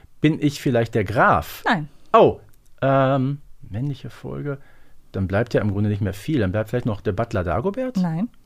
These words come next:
Speaker 1: Oh, oh Gott, oh Gott, oh Gott, oh Gott. Ähm, Tierarzt Doktor Eichhorn.
Speaker 2: Richtig!
Speaker 1: Ja!
Speaker 2: Und er taucht ja auch nur da auf.
Speaker 1: Ja,
Speaker 2: Und es
Speaker 1: ja.
Speaker 2: ist eine, und deshalb d-, werde ich auch keinen Ärger bekommen,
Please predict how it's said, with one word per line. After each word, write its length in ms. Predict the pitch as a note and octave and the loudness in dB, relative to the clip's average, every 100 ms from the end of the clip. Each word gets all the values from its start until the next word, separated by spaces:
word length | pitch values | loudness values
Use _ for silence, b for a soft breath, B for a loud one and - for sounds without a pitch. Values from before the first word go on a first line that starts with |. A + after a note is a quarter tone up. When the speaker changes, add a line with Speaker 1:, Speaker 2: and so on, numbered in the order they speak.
| - | -14
Speaker 1:
Oh, 220 | - - | -10 -10
oh 80 | - | -10
Gott, 180 | - C#2+ | -10 -10
oh 100 | - | -10
Gott, 140 | - - | -12 -12
oh 40 | - | -12
Gott, 80 | - | -12
oh 20 | - | -12
Gott. 180 | - - B B | -12 -16 B B
Ähm, 260 | D#3 E3+ D#3 D3 B - | 4 4 4 -2 B -2
Tierarzt 440 | G3+ F3 D#3 - | 4 6 4 2
Doktor 200 | E3 C3+ | 2 4
Eichhorn. 320 | A#2+ A#2 F#2+ | 2 2 2
Speaker 2:
Richtig! 240 | C#4+ C5 D3+ | 6 6 8
Speaker 1:
Ja! 800 | F#3+ A#3 G#3+ F#3+ F3+ D#3+ A#2+ E2 - - - - - | 8 8 8 8 8 8 6 4 -4 -20 -20 -20 -2
Speaker 2:
Und 120 | C4 | 2
er 100 | C#4+ | 2
taucht 300 | C#4+ F#4+ A#4+ | 4 4 4
ja 160 | F4 A3 | 4 4
auch 140 | A#3+ | 4
nur 180 | A#3 A#3 | 4 4
da 380 | G3+ G#3 C3+ F#3 | 6 6 8 6
auf. 120 | A3 | 6
Speaker 1:
Ja, 100 | G#3+ | 6
Speaker 2:
Und 80 | - | 6
es 100 | C#4+ | 6
Speaker 1:
ja. 140 | A3+ | 6
Speaker 2:
ist 100 | G#3 | 4
eine, 240 | - A3 A#3 | 6 6 6
und 140 | A#3 | 6
deshalb 360 | D#4+ F#4 B3+ - | 4 6 4 2
d-, 260 | G3 B3 G#3+ | 4 4 8
werde 180 | C4+ | 6
ich 120 | G#3+ - | 6 -2
auch 120 | - | -4
keinen 280 | - C4 B3+ | 0 4 4
Ärger 280 | - B3 F#3 | 4 6 6
bekommen, 320 | F3 - F#3 | 4 2 0